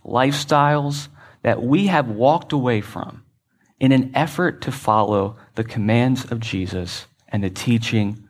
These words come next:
of Scripture. And we can think of Christians around the world right now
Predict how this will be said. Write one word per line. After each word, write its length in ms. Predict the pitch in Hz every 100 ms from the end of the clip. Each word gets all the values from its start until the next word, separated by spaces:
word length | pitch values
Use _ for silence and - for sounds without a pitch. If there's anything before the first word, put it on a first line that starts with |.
| -
of 100 | -
Scripture. 560 | - - - - - - _ _ _ _ _ _ _ _ _ _ _ _
And 160 | 143 165
we 100 | 185
can 200 | - 170
think 340 | - 156 151
of 140 | 135 135
Christians 580 | - 170 - 131 117 117
around 480 | - 120 117 135 156
the 100 | 156
world 480 | 139 127 110 101 107 - _
right 420 | 107 110 135 160
now 500 | - 120 98 87 -